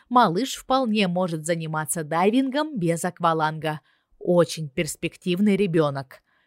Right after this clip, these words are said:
Но при всех его очевидных достоинствах я все равно до смерти боялась нести на руках хрупкое существо.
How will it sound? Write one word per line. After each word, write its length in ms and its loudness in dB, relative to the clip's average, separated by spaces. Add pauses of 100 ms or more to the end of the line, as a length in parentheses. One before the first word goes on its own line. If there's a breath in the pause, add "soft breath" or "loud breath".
(140)
Но 260 4
при 220 -4
всех 380 -6
его 260 -6
очевидных 640 -4
достоинствах 880 0 (280 loud breath)
я 280 4
все 240 0
равно 400 -2
до 220 0
смерти 440 -4
боялась 720 0
нести 440 0
на 140 0
руках 400 -2 (140)
хрупкое 480 -2
существо. 720 -4